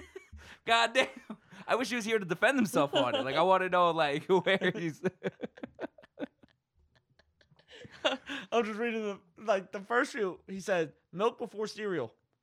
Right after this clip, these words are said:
Speaker 2: That's the nutcase. Unless, uh, you're refilling your bowl.
Speaker 1: Wait, wait. T-, he wrote
Speaker 2: No,
Speaker 1: that?
Speaker 2: he said,
Speaker 1: He puts milk
Speaker 2: no.
Speaker 1: in before the
Speaker 2: He said,
Speaker 1: cereal?
Speaker 2: he said, "Milk before cereal."
Speaker 1: No, he's bugging.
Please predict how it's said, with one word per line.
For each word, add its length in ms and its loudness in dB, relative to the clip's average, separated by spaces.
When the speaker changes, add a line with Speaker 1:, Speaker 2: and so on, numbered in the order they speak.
Speaker 2:
That's 220 -2
the 80 -14
nutcase. 440 -8
Unless, 380 -4
uh, 340 0
you're 120 -10
refilling 400 -10
your 80 -10
bowl. 260 -8
Speaker 1:
Wait, 200 -2
wait. 200 -4
T-, 100 -10
he 200 -8
wrote 220 -2
Speaker 2:
No, 60 -8
Speaker 1:
that? 200 0
Speaker 2:
he 60 -8
said, 180 -4
Speaker 1:
He 80 4
puts 260 0
milk 340 0
Speaker 2:
no. 60 -4
Speaker 1:
in 100 -4
before 260 0
the 80 -8
Speaker 2:
He 60 -4
said, 60 -4
Speaker 1:
cereal? 240 4
Speaker 2:
he 60 0
said, 180 -2
"Milk 280 -6
before 260 -8
cereal." 280 -4
Speaker 1:
No, 140 2
he's 100 -4
bugging. 420 -2